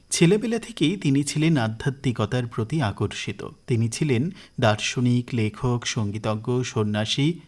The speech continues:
ঊনবিংশ শতাব্দীতে পরম পুরুষ রামকৃষ্ণ পরমহংসদেবের প্রধান শিষ্য। স্বামীজি ছিলেন পুনর্জাগরণের পুরোধা ব্যক্তিত্ব। মার্কিন যুক্তরাষ্ট্রে ও ইউরোপে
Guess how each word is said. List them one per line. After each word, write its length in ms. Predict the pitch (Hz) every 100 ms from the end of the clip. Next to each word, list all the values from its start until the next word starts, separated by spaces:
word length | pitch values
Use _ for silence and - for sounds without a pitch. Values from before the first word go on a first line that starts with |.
| - -
ঊনবিংশ 460 | 190 240 240 -
শতাব্দীতে 720 | 285 - 180 202 190 202 180 220 - - -
পরম 360 | - 113 147 202
পুরুষ 460 | 196 170 180 - 127
রামকৃষ্ণ 600 | 113 131 - 170 - 214
পরমহংসদেবের 960 | - 160 190 - 180 170 156 113 95 - -
প্রধান 400 | - 101 107 117
শিষ্য। 540 | - 110 - - 78 - _ -
স্বামীজি 420 | - 175 196 226 247
ছিলেন 420 | 240 208 175 240 - - _
পুনর্জাগরণের 920 | 175 220 214 175 147 135 165 165 170 160 - _
পুরোধা 380 | 139 147 156 107
ব্যক্তিত্ব। 560 | 117 - - 104 - - _
মার্কিন 380 | 131 120 113 135
যুক্তরাষ্ট্রে 720 | 120 110 117 107 - - 196 190
ও 200 | 139 135 165
ইউরোপে 520 | 175 214 107 -